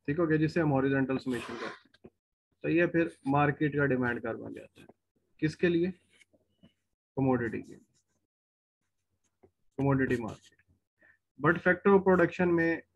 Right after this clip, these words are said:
जो scene होता है ना, वो different होता है। होता क्या है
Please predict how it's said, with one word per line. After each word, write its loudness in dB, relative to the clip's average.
जो 0
scene 0
होता 0
है 2
ना, 0
वो -2
different -2
होता -12
है। -20
होता 0
क्या 6
है 4